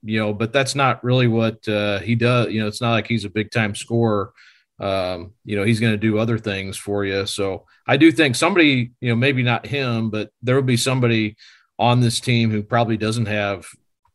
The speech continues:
you know, Charlie Williams, for instance, like Trevor mentioned, not having huge, uh, number season, but, you know, that happens. You play on a Carmel team where, you know, you just, it's, it's very balanced, and, you know, they don't have a,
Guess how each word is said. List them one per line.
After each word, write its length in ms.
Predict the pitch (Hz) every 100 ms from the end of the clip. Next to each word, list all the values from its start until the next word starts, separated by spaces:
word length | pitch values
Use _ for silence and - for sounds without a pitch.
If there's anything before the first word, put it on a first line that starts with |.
| -
you 140 | 113
know, 200 | 110 107 107 - - - _
Charlie 300 | 120 139 123
Williams, 500 | 110 120 123 123 123
for 220 | - 120
instance, 500 | 123 123 - 123 120
like 180 | 107 101
Trevor 260 | - 117 110
mentioned, 420 | 113 113 120 113
not 260 | 113 113 - _ _ _ -
having 280 | 127 117 104
huge, 480 | 117 123 107 - -
uh, 160 | 107 101
number 580 | 117 127 117 110 107 _ _ -
season, 460 | - 135 113 123 120
but, 240 | 110 - _ - _ -
you 100 | 156
know, 100 | 135
that 160 | 143
happens. 420 | 135 151 135 104 104
You 160 | 117
play 220 | 113 131
on 80 | 123
a 40 | 107
Carmel 320 | 135 151 127
team 300 | 117 113 117
where, 420 | 113 113 110 104 _
you 120 | - 107
know, 60 |
you 140 | 104 107
just, 260 | 117 -
it's, 320 | 101 104 -
it's 200 | 101 104
very 240 | 113 123 120
balanced, 680 | 107 127 101 87 - - 98
and, 340 | 95 98 92 _ - _ -
you 120 | 95
know, 60 | 98
they 100 | 117
don't 160 | 120
have 220 | 107 120 113
a, 260 | 107 101